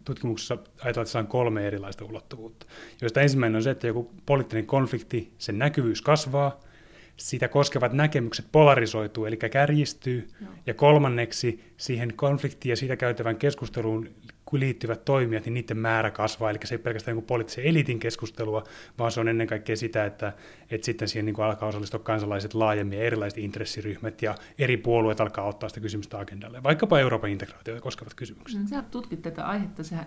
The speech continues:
Speaker 2: sullahan on yksi tämmöinen teema, mit-, minkä kautta sä tutkit tätä politisoitumista, ne on just tää integraatio, eikö se ole?
Speaker 1: Kyllä.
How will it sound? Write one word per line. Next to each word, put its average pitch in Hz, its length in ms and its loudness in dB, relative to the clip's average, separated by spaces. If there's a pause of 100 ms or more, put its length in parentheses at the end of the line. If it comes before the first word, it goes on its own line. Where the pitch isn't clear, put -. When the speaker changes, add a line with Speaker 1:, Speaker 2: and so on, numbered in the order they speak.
Speaker 2:
sullahan 185 340 -2
on 185 140 -2
yksi 196 180 -6
tämmöinen 151 380 0 (720)
teema, 151 300 2
mit-, 143 240 -6
minkä 160 220 -4
kautta 151 280 -2
sä 143 120 -6
tutkit - 340 -2
tätä - 180 -8
politisoitumista, - 840 -6
ne 151 100 -2
on 170 140 0
just 156 240 -4
tää 143 100 -6
integraatio, 147 680 -8
eikö - 120 -10
se - 100 -10
ole? 156 80 -6 (240)
Speaker 1:
Kyllä. 110 280 8